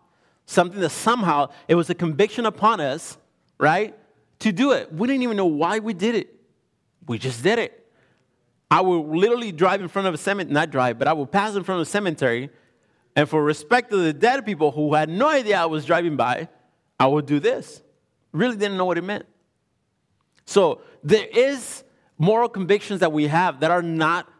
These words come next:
biblically based. So it's important that when we read of the, the, when we read the word faith in the Bible, we connect it with spiritual truth.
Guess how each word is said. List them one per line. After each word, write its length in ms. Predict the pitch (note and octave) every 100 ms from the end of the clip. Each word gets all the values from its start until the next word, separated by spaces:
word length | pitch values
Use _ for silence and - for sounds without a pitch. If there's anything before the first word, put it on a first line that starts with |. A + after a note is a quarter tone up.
| _ _ _ _ -
biblically 440 | D#3 D3 D#3 F3+
based. 560 | D#3+ A3+ A#3 - - - _ _ _ _ _ _ _ -
So 120 | G#3
it's 120 | G3+
important 420 | G#3+ F3+ B3+ C#4 A#3
that 100 | F3
when 160 | F3
we 140 | E3+ F3
read 220 | F#3 B3
of 120 | C4
the, 100 | A3+ D#3 - - -
the, 160 | E3 D3+
when 460 | D3+ D#3 D3+ E3+
we 80 | E3
read 220 | D#3 A3+
the 80 | B3
word 200 | G3+ E3+
faith 480 | - - F#3+ D#3 - -
in 220 | G#3+ B3+
the 80 | B3
Bible, 500 | D#3 A#2 A2 A#2 A#2 _ _ _ _ -
we 420 | D3+ G#3 G#3+ - _ _ _ _ -
connect 600 | F#3+ F#3 F3+ A3+ A#3+ -
it 300 | B2+ B2 -
with 220 | D3 D#3+
spiritual 540 | - - B2 B2 D#3+ D3+
truth. 520 | - - C4 F3+